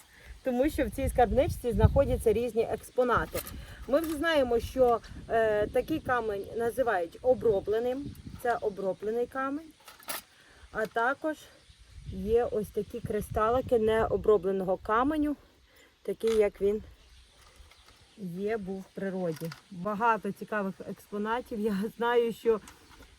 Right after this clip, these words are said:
е, є багато колекціонерів, які з задоволенням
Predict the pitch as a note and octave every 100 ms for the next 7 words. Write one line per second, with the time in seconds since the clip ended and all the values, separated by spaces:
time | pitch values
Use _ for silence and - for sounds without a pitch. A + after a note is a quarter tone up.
0 | - G#3 G3 F#3+ G3 A3+ G#3+ A#3+ A3+ A#3
1 | A3+ A3 - A#3 A3 A3 A#3 A#3 G#3 F#3
2 | A3 D#3+ A3 G#3 G#3+ F#3+ A3+ G#3+ G#3+ G3